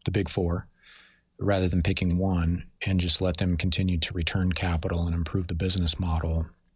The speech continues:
and trusted that over a very long period of time,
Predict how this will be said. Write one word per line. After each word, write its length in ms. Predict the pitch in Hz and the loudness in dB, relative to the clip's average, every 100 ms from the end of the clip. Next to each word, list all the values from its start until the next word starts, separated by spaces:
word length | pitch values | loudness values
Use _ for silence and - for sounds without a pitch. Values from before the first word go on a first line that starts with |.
| _ _ _ | _ _ _
and 280 | 117 98 87 | -2 0 0
trusted 440 | - 104 78 - 80 | 0 2 0 0 0
that 140 | 87 | 0
over 240 | 87 82 | 0 0
a 60 | 85 | 0
very 240 | 85 87 | 2 2
long 240 | 85 82 76 | 2 2 0
period 300 | - 90 82 | 0 0 0
of 120 | 78 | 0
time, 500 | - 123 98 92 92 | 0 2 2 0 -4